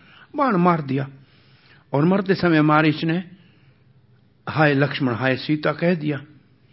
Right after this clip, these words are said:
कुछ तो आचार्य लिखते हैं सारी संसार भगवान के पीछे भागता रहता है। यहां देखो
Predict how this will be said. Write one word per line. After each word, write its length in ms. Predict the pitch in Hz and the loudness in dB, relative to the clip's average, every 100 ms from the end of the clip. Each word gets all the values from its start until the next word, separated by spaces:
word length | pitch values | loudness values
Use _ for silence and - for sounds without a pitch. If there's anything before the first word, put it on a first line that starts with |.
| _ _ _ _ - - - _ _ _ _ _ _ | _ _ _ _ -20 -20 -20 _ _ _ _ _ _
कुछ 160 | - 247 | -4 -2
तो 60 | 233 | -2
आचार्य 360 | 185 196 214 196 | -2 0 0 0
लिखते 300 | 185 - 214 | -2 -2 -4
हैं 240 | 147 104 - - | -4 -8 -18 -10
सारी 440 | - - - 247 | -6 -4 -4 -4
संसार 540 | 190 - 208 - 226 180 | -4 -4 -4 -2 -2 -2
भगवान 480 | 127 165 202 214 | 0 0 0 -4
के 120 | 208 196 | -2 -2
पीछे 380 | - 196 - | -2 -2 0
भागता 480 | 151 127 160 - 165 | -2 0 -2 0 2
रहता 280 | 143 139 139 | 2 2 2
है। 180 | 131 123 | 2 2
यहां 380 | 175 185 - 151 | 2 2 -2 0
देखो 540 | 180 - 151 135 196 | -2 0 0 2 0